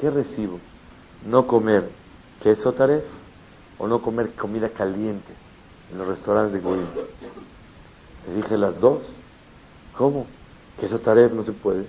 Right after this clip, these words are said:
y comer caliente tampoco, las dos cosas."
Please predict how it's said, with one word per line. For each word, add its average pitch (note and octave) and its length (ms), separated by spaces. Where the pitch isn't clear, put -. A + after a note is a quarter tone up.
y - 40
comer A2+ 360
caliente G#2+ 400
tampoco, G#2 460
las A2 100
dos C3 140
cosas." E3 300